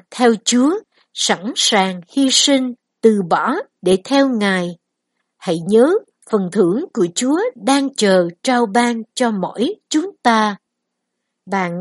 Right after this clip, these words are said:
đang theo Chúa như thế nào? Lạy Chúa, xin Chúa cho chúng con cứ trung tín theo Ngài, dù phải chịu nhiều khó khăn,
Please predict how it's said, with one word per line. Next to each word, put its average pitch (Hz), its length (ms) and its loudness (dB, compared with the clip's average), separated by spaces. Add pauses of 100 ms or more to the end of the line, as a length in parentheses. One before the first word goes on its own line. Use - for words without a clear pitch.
(140)
đang 262 320 0
theo 262 220 0 (100)
Chúa 277 280 0 (300)
như 220 200 0
thế 330 280 -2
nào? 185 440 -2 (1700)
Lạy 180 360 0
Chúa, 262 260 0 (360)
xin 233 300 -2
Chúa 277 260 -2 (100)
cho 247 140 -2
chúng 277 320 -4
con 220 340 -2
cứ 269 120 -2 (120)
trung 226 260 0
tín 254 240 0 (140)
theo 254 220 0
Ngài, 180 460 -2 (220)
dù 202 380 -2
phải 185 140 0 (100)
chịu 175 440 0
nhiều 202 400 0
khó 294 260 0
khăn, 247 400 -4